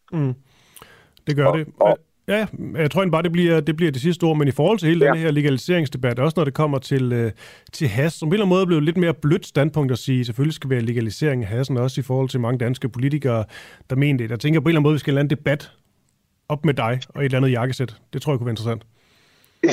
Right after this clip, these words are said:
Speaker 2: det kunne være rigtig interessant. Det, den debat har jeg faktisk taget ret ofte i, øh, i forbindelse med, med, med nogle små sådan undergrundsdebatter, kan man sige. Ja. Og, og jeg,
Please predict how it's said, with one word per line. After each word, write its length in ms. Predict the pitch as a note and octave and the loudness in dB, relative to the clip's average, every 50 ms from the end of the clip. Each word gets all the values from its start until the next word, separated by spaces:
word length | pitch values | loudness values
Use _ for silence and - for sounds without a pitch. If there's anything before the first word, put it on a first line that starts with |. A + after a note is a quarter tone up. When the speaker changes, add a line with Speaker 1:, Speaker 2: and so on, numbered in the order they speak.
| - | 2
Speaker 2:
det 100 | G3+ G3 | 0 2
kunne 140 | F#3+ G3+ F3 | 2 2 4
være 200 | D#3 D#3 D3+ E3 | 4 4 4 4
rigtig 180 | D3 - D3 B2 | 4 4 4 2
interessant. 460 | A#2+ - A2 - - B2+ G#2 G2 - | 4 4 2 2 2 2 2 4 4
Det, 160 | B2+ C3 - - | 4 4 4 4
den 140 | F3 G3+ A3 | 4 2 4
debat 300 | - G#3 G3+ - G#3 G#3 | 2 2 2 2 0 0
har 120 | - - - | 2 2 2
jeg 100 | - - - | 2 2 0
faktisk 380 | F#3+ F#3 - - F3 - - - | -2 0 2 0 0 0 0 2
taget 340 | - D3+ E3 G3 G3 F3 C#3+ | 4 4 6 6 4 4 4
ret 140 | D#3 F#3+ - - | 2 0 0 0
ofte 480 | - B2 C#3+ - - - - G#3+ F#3 - - | 2 2 2 2 0 2 2 2 2 2 2
i, 260 | - C#3 C3 B2+ B2+ | 2 4 4 6 6
øh, 200 | B2 A#2+ A#2 - | 6 6 6 4
i 80 | - B2+ | 4 2
forbindelse 520 | - C3 A#2 G2 A2+ F2+ - - D3 C3 | 2 2 2 2 2 0 2 2 2 4
med, 340 | B2+ B2 A2 G#2+ G#2+ G#2 G#2+ | 4 4 4 4 4 2 2
med, 220 | A2 G#2+ G#2 G#2 G2+ - - | 2 2 2 2 0 0 2
med 120 | A2+ A2 | 2 2
nogle 280 | A2 A2+ G#2+ G#2 G2+ - | 4 4 2 2 0 -2
små 420 | - - C#3 C#3 C#3+ C3 - - - - | -2 0 4 4 4 4 4 2 -2 0
sådan 220 | - C3+ B2 G#2 | 0 2 2 4
undergrundsdebatter, 840 | - A#2+ C3 D#3 - - C#3 A#2 A#2 - - A#2 - G#2 G2 F#2+ A2+ | 4 4 4 4 4 4 2 2 2 0 0 2 2 4 4 4 2
kan 160 | - - A#2+ | 2 2 2
man 120 | G#2+ G#2 G#2+ | 2 2 0
sige. 280 | - - A#2 A2 G#2 - - - | 0 0 0 0 0 -2 -4 -6
Ja. 40 | C#3+ C3+ - - - - - - | -4 -4 -4 -6 -8 -8 0 2
Og, 200 | A2+ B2 A#2+ - - | 4 6 6 6 6
og 120 | - - - | 4 4 4
jeg, 120 | C#3 D3+ | 4 4